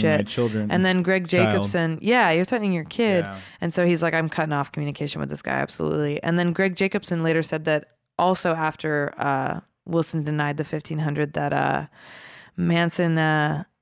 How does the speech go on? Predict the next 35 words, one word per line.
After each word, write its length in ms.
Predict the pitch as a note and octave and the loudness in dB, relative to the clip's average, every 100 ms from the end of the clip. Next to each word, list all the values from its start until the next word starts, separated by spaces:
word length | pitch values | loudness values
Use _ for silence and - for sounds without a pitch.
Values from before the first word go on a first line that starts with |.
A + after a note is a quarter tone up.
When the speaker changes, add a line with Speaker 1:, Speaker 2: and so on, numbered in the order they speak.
| - | -12
Speaker 2:
handed 400 | E3 F3 E3 D#3+ | -2 0 2 0
Greg 220 | D#3+ D#3+ D#3 | 0 -4 -2
Jacobson, 480 | D#3+ D#3 D#3+ - D#3 | -4 -4 -8 -4 0
remember 240 | D#3+ D#3 | 0 2
the 80 | D3+ | 0
friend 380 | - D3 C#3+ D3 | -2 -6 -4 -6
of 100 | C#3+ | -10
the 140 | C#3 - | -14 -14
Melcher 480 | D3 C#3+ - D3+ C#3 | -10 -10 -6 -6 -6
and 260 | C3+ C3+ C#3+ - - _ | -6 -10 -14 -18 -20 _
Jacobson 480 | - C#3+ C#3+ - C#3+ | -14 -12 -12 -8 -6
and 360 | C#3 C3+ D3+ - - | -6 -8 -10 -16 -10
Dennis, 420 | D#3 D3+ C#3+ - - | -6 -4 -6 -8 -2
uh, 360 | D3 C#3+ C#3 - - - - - - - | 0 2 0 -4 -20 -20 -20 -20 -20 -4
he 160 | F#3 | 0
handed 320 | F3+ F#3 F#3+ | 2 2 2
him 160 | F#3 F3 | 2 2
a 100 | E3 | 0
bullet 420 | D3+ - E3 E3 - | 0 0 4 4 0
to 100 | D#3+ | -8
give 240 | D#3+ D#3+ | -2 -4
to 100 | - D3+ | -2 -2
Dennis, 440 | D3+ D3 D3 - | 0 0 -2 -2
and 80 | D3 | -6
he 60 | |
said, 280 | C#3+ D3+ C#3+ | -2 -2 -4
"Tell 240 | - F#3 F3+ | -4 0 0
Dennis 360 | D#3 D3+ D#3 - | 0 0 -2 -2
there's 220 | C#3+ C#3 | -6 -6
more 260 | C#3+ D3 | -2 -2
bullets 380 | C#3+ C#3 C3+ - | 0 0 -2 -4
where 80 | - | -8
this 200 | G#2+ - | -6 -8
came 240 | - E2+ - | -10 -12 -12
from." 340 | - - | -12 -12